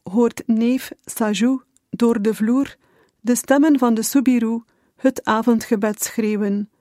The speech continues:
in het Frans, een taal die Bernadette niet verstaat.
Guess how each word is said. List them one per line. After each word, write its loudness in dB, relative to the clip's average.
in 2
het -4
Frans, 0
een 0
taal 0
die 2
Bernadette 0
niet 2
verstaat. -6